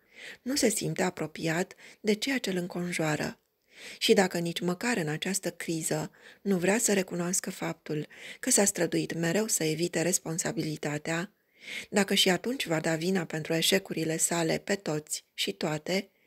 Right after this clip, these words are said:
își va răpi singur șansa de a schimba ceva, de a înceta să-și târâie existența și să înceapă să trăiască. La consultația psihologică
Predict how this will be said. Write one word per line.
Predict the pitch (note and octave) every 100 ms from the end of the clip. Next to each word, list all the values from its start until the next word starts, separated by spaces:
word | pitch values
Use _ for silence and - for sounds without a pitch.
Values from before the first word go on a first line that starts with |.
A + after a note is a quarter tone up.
| - - - -
își | C4+ G3+
va | G3
răpi | F3 D#3+ F#3+
singur | G3+ - D#3+ D#3+ F#3+ - - - -
șansa | - A#3 B3 G#3+
de | E3
a | D#3
schimba | - - E3 F3
ceva, | F#3 F3 D#3 D3+ F3+ - _ _ - - -
de | A3+
a |
înceta | G3+ G3 F#3+ G3+ C4
să-și | - F3 -
târâie | F3+ F3+ E3+ E3+ -
existența | F#3 - G3 - E3 D#3 D3+ F3 G3+ - _ _ _
și | - - A#3+
să | - -
înceapă | D#3+ D#3+ E3 -
să | E3+ F3
trăiască. | F#3 G#3+ F3 D3+ - - D3 - _ _ _ _ - - -
La | A3 G#3
consultația | G3+ G3+ F#3 A#3 C#4+ A3
psihologică | - F3 E3+ D#3+ D3+ D3+ D#3 F3+ G#3+